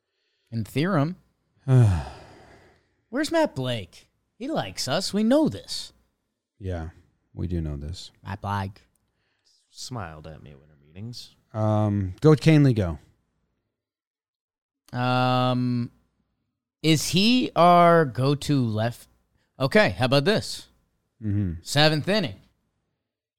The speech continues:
Speaker 1: Rafael Devers, without looking up the stats.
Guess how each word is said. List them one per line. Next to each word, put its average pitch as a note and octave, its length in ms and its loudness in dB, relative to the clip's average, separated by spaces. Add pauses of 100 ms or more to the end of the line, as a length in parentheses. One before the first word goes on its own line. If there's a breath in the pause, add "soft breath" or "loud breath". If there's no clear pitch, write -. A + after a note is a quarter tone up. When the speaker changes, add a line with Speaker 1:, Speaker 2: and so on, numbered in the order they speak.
(120)
Speaker 1:
Rafael D#3+ 560 4
Devers, C3+ 760 2
without A#2 280 -2
looking A2+ 220 -2
up G#2+ 120 -4
the G2 80 -6
stats. - 480 -10